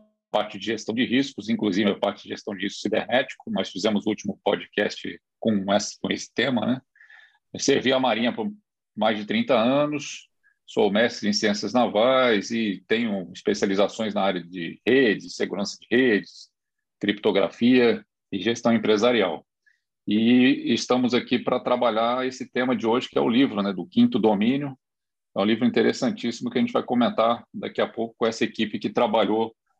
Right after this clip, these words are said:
na tradução e revisão do livro, tá?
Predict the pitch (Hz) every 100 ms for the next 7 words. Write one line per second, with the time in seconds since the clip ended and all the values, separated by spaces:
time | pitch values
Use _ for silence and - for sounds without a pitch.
0 | _ - 104 113 107 101 101 107 117 107
1 | 107 107 107 113 123 107 - - _ _
2 | 104 110